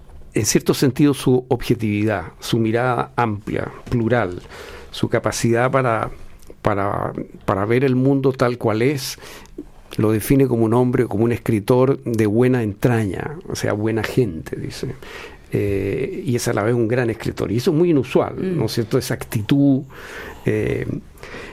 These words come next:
Speaker 1: ahora, Vargas Llosa destaca que uno de los grandes temas de su novela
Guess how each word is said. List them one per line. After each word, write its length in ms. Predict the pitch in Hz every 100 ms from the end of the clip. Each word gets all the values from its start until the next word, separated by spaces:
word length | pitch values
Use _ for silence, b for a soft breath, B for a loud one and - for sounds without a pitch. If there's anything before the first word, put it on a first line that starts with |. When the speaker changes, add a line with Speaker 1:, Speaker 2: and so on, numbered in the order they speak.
| B
Speaker 1:
ahora, 360 | - 139 143 -
Vargas 680 | - - - - 135 135 139
Llosa 220 | 143 160
destaca 460 | 135 131 147 139 143
que 120 | 117
uno 260 | 127 131
de 60 | 123
los 120 | 107
grandes 360 | 120 120 113 104
temas 480 | - 151 135 143 123
de 80 | 113
su 160 | -
novela 440 | 113 117 117 131